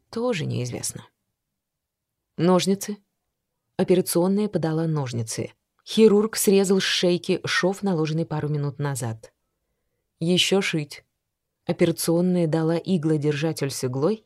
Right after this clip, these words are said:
и нитью. Он все же решил переделать. Зашел дальше,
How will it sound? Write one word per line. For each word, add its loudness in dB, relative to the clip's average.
и 0
нитью. -2
Он 4
все -2
же -2
решил -2
переделать. -6
Зашел 0
дальше, -4